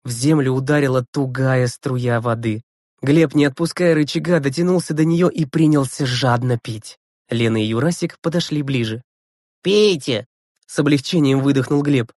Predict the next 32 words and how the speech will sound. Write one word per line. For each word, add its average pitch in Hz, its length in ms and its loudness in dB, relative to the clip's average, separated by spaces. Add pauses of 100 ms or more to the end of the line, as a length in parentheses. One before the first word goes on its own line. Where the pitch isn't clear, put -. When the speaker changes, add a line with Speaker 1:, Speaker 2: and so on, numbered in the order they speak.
Speaker 1:
смочив 156 460 -2
водой 156 260 2
лицо 151 300 0
и 185 80 2
волосы, 131 400 0
и 170 120 -4
снова 160 400 2
надавил 139 460 2
на 127 100 0
рычаг. 123 440 -4 (280)
Лена 117 340 2
аккуратно 131 440 0
попила, 123 400 -2
сложив 156 460 -2
руки 151 240 -4
лодочкой, 143 480 -4 (260)
А 165 100 4
Юрасик 139 600 0
долго 156 480 2
топтался, 147 680 -2
примерялся 165 760 2
к - 40 -12
струе, 160 400 0
а 151 140 0
потом 135 360 -2
признался, 139 560 -2
что - 220 -4
не 175 140 2
умеет 170 440 4
пить 147 180 0
из 135 140 0
колонки. 123 580 0